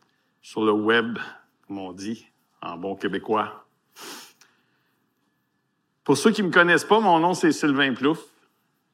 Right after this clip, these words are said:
Je suis un des pasteurs ici à l'Église Le Sentier. Et, euh, comme vous le savez déjà, je participe à, avec tous les, les frères qui constituent le conseil,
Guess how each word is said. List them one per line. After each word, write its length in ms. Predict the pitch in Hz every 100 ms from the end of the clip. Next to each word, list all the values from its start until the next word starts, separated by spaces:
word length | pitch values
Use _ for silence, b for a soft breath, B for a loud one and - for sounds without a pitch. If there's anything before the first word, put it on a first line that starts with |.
| _
Je 80 | -
suis 340 | - 127 123 120
un 200 | 123 123
des 100 | 113
pasteurs 380 | 113 - 147
ici 260 | 120 - 143
à 80 | 117
l'Église 380 | 110 104 117 117
Le 80 |
Sentier. 480 | 104 107 92 - 107 - _ _ _ _ _ _ _ _ _ b b b b b _ _ -
Et, 340 | 110 113 113
euh, 440 | 110 104 104 101 95 - _ _ _ _ _ _ _ -
comme 180 | 143 143
vous 100 | 143
le 40 |
savez 320 | 143 143 160
déjà, 540 | 147 143 127 156 165 156
je 480 | 131 123 110 104
participe 560 | - 131 - - 165 156 - _ _ _ _ -
à, 320 | 123 117 110 - 110
avec 380 | 127 139 - -
tous 160 | 147 135
les, 360 | 123 117 104 - - _ _ _ _ _ _ _ _ _ -
les 100 | 107
frères 540 | - 120 123 127 127 -
qui 340 | 107 104 101
constituent 480 | - 113 - - 117
le 60 | 107
conseil, 680 | 110 98 127 120 120 123